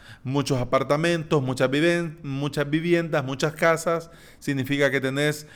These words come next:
vecino a un lado, vecino al otro lado, vecino enfrente, vecino arriba, vecino abajo.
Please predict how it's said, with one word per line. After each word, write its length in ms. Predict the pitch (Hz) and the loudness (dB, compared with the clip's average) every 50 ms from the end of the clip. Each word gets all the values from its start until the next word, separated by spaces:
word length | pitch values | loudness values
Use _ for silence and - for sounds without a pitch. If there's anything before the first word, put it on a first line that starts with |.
| - - - | -20 -14 -6
vecino 840 | 127 127 135 127 - 147 147 147 143 143 139 135 135 131 - - - | 0 0 0 0 0 -2 -4 -2 -2 -2 0 0 0 -2 -2 -2 0
a 140 | 135 139 | 2 4
un 160 | 143 156 165 175 | 4 4 6 6
lado, 460 | 170 170 170 165 170 170 170 170 143 | 6 6 6 4 2 0 -2 -2 -2
vecino 400 | 127 110 - - 120 117 113 104 | -4 -6 -4 -4 -4 -4 -2 -2
al 100 | 101 104 | -2 -2
otro 240 | 110 110 139 139 156 | -2 -2 0 0 4
lado, 480 | 170 175 180 175 165 170 175 175 170 | 6 6 6 6 6 4 2 2 2
vecino 380 | 147 123 113 - 113 101 104 113 | 0 -2 -4 -4 -6 -6 -6 -6
enfrente, 580 | 123 123 - 180 180 175 170 156 - 180 165 | -6 0 2 2 2 2 0 -4 -4 -2 -2
vecino 400 | 147 123 113 - 120 107 110 120 | -2 -2 -6 -6 -8 -8 -6 -4
arriba, 480 | 135 160 160 190 185 180 165 170 165 156 | -2 -2 -2 0 0 0 2 2 2 2
vecino 380 | 131 120 117 - 120 120 131 139 | 0 -4 -8 -8 -8 -6 -4 0
abajo. 600 | 147 151 147 143 139 143 147 147 170 - - | 2 2 2 2 0 -4 -6 -6 -8 -12 -18